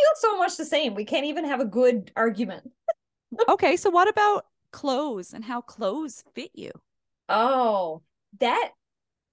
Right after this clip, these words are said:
Speaker 1: I think the world has messed with us so often. And I'll give you an example now. So I just l-, literally yesterday had a chat with somebody, just had a baby. She feels good.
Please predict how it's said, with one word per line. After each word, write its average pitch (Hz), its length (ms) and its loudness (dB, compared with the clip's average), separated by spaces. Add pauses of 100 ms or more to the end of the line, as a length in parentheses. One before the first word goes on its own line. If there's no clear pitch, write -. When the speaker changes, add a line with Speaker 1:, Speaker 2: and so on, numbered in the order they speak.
(100)
Speaker 1:
I 247 80 -12
think 415 280 -10
the 370 80 -6
world 226 340 -2
has 190 200 -8
messed 190 340 -10
with 196 100 -8
us 196 200 -6
so 185 180 2
often. 170 400 -4
And 196 200 -4
I'll 226 120 2
give 240 180 -4
you 285 80 -2
an 294 80 -2
example 214 480 -4
now. 185 280 -8
So - 180 -6
I 180 80 0
just 214 380 -2 (260)
l-, 202 340 -6
literally 240 580 0
yesterday 220 640 -2
had 196 200 -8
a 190 60 -12
chat - 280 -8
with 202 100 -10
somebody, 180 540 -8 (640)
just 269 260 0
had 277 140 -4
a 269 40 0
baby. - 420 -10 (600)
She 254 220 -2
feels 240 400 0
good. 208 300 -4